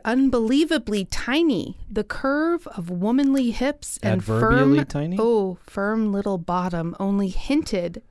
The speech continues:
Speaker 1: at by the gown's clever ruffles and draperies.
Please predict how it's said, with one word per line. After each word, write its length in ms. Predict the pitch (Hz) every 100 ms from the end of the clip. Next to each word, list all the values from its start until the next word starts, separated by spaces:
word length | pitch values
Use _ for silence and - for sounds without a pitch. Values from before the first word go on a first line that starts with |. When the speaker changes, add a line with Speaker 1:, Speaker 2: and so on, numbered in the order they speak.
| _
Speaker 1:
at 320 | 196 185 196
by 140 | - 185
the 120 | 180
gown's 520 | 170 185 196 214 214
clever 600 | - - - 202 202 240
ruffles 580 | 220 208 214 254 247 240
and 260 | - 180 175
draperies. 1120 | - 170 202 208 - - - - - - -